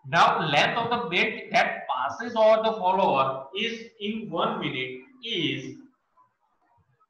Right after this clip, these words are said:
pi D two into N two, same as driver, right? Since the length of belt that passes over the driver in one minute is equal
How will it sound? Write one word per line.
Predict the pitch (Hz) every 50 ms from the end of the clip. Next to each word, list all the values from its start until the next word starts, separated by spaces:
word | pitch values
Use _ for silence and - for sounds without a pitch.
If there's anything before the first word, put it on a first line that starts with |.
| _ _ _ 880 880 _ _ _ _ _ _ _ _ _ _ _ _ _ _ _
pi | 165 160 165 208 247 240
D | 220 226 226 220 -
two | 233 226 226 226 226 226
into | 185 170 175 175 185 196 190 196 196 190 190 - -
N | 160 160 160 165 160 -
two, | 165 143 - - - - - - - _ _
same | 226 220 208 170 - - - - - - - _ - - - - - _ _ _ _ _ -
as | 160 165 185 190 190 - - - - - - _ 147 139
driver, | 165 175 175 170 156 - - 92 - - - - - _ _ _ _ -
right? | 143 143 156 - - - - - - - - _ _ _ _ _ _ -
Since | 220 220 233 277 277 277 - - - -
the | 240 247 254 220
length | 185 175 190 202 - -
of | 233 233 233 233 - 202
belt | 202 202 214 214 214 214
that | 220 220 214 - -
passes | - 226 220 208 202 208 202
over | 214 208 208 208
the | - 214 220 - -
driver | 147 139 143 151 - 196 208
in | 214 208 196 165
one | 165 175 190 190 196
minute | 196 196 202
is | 196 190 185
equal | 170 160 - 165 175 190 196 202 202